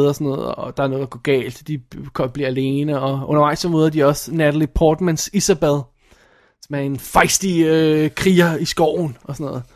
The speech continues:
som, øh, kommer til at hjælpe dem. Ja, så det er det.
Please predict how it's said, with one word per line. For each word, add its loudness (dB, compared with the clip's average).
som, -2
øh, 0
kommer 0
til -2
at 0
hjælpe -6
dem. -10
Ja, 6
så 2
det 4
er 4
det. 4